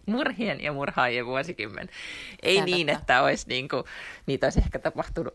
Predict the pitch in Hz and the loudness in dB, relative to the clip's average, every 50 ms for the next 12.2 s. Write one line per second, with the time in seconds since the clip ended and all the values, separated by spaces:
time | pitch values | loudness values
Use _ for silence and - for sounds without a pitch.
0 | _ _ - 277 214 170 165 151 104 101 - - - 156 175 - - _ _ - | _ _ 2 2 4 4 2 0 -2 -4 -4 -4 -4 -4 -6 -10 -12 _ _ -6
1 | 170 226 - - 247 202 208 208 185 185 180 - - _ - 156 147 - - 151 | -6 -4 -4 -4 -4 -2 0 0 0 0 -2 -4 -6 _ -8 -8 -6 -4 -4 -6
2 | - - - - _ _ _ - - _ - 156 165 - - 202 190 - - - | -6 -8 -14 -20 _ _ _ -20 -20 _ -4 -4 -4 -4 -4 -4 -4 -4 -4 -4
3 | 202 202 214 202 - - 131 120 147 156 - - 190 - 214 208 190 - - - | -2 -2 -2 -2 -2 -2 -2 -2 -4 -6 -8 -10 -8 -6 -6 -4 -4 -6 -4 -2
4 | - 151 156 151 170 185 180 185 185 180 151 143 - - - 127 151 - - - | -2 0 0 -2 0 2 2 2 2 2 -2 -4 -2 0 0 0 -2 -4 -2 0
5 | 156 175 170 180 - 127 - - - - - 147 - - - - - - - - | 0 0 0 -2 -2 -2 -4 -4 -4 -4 -4 -4 -4 -6 -12 -20 -20 -20 -20 -20
6 | - _ _ _ _ - - - - - - - - 233 262 302 302 - - - | -20 _ _ _ _ -14 -14 -14 -14 -18 -12 -6 -2 0 0 2 2 2 0 2
7 | - - - - - 113 113 120 196 - - 196 170 - - 156 151 127 - - | 4 6 6 6 4 2 -4 -6 -6 -4 -4 -6 -8 -8 -10 -8 -8 -6 -6 -6
8 | - - - - - - - - - - 214 220 185 156 - - - - - - | -6 -6 -6 -8 -10 -12 -14 -4 0 2 2 2 2 -2 -4 -6 -6 -4 -2 -2
9 | - - 170 - 135 - - 185 180 - - 120 120 120 - - - - - 175 | -2 -2 -2 -6 -8 -4 -2 -4 -2 0 0 -2 -2 -2 -6 -6 -4 -4 -6 -6
10 | - - - - - 120 - - - - - - - - - 160 143 - - - | -8 -12 -12 -12 -10 -12 -12 -12 -12 -10 -10 -10 -10 -8 -8 -8 -8 -8 -8 -10
11 | - - - - - - - 165 151 _ _ _ _ _ _ - - - 185 175 | -8 -8 -8 -10 -12 -16 -18 -20 -20 _ _ _ _ _ _ -16 -12 -6 -4 -4
12 | 160 - 131 123 | -4 -4 -6 -8